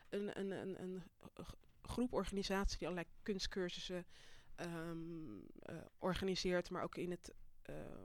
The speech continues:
onderwijs in, eh, Rotterdam, eh, kunstonderwijs aanbiedt. En, eh, ik ben bezig met het project Code Groen.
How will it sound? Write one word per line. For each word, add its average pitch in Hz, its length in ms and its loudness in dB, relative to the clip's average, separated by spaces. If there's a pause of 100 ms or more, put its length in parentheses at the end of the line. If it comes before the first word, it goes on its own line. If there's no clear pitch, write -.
(280)
onderwijs 180 760 6
in, 170 240 -4
eh, 170 100 -2
Rotterdam, 175 560 0
eh, 208 160 -2 (240)
kunstonderwijs 202 680 0
aanbiedt. 190 520 -2 (920)
En, 190 300 8
eh, 180 420 6
ik 180 60 4
ben 190 140 6
bezig 196 260 10
met 190 100 4
het 180 100 -2
project - 320 6
Code 196 280 8
Groen. 233 380 4